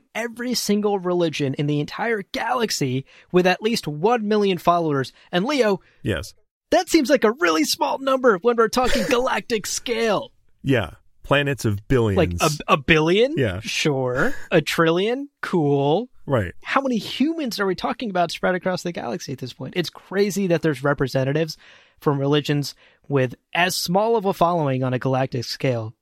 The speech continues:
Speaker 1: as just one million people. But they're here. They're represented in the C E T.
Speaker 2: You gotta think that they missed a few, you know?
Speaker 1: You gotta think they missed a few, for sure.
Speaker 2: But I get the intention. And again, they're not gonna brand, <laughs> they're not gonna brand themselves like,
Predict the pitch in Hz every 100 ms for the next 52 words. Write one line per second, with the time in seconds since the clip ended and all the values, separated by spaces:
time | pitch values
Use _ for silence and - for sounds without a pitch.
0 | _ - 127 - 139 - 131 127 123 120
1 | 117 117 107 - - - - - - _
2 | _ - 175 156 269 175 - _ _ 147
3 | 143 160 165 151 139 135 - _ 151 131
4 | - 139 123 113 123 - _ 190 120 98
5 | 90 85 - 92 90 82 87 92 - 90
6 | - 101 98 101 123 123 123 156 120 151
7 | 139 135 127 135 120 123 117 110 120 -
8 | - - 180 - - 131 123 - - 147
9 | 135 117 123 - - 135 - _ _ -
10 | 135 175 151 147 127 104 - 90 - 87
11 | - 135 147 139 135 147 143 135 117 92
12 | 95 92 92 101 - 131 117 - - 120
13 | 101 95 90 95 92 107 98 - 113 101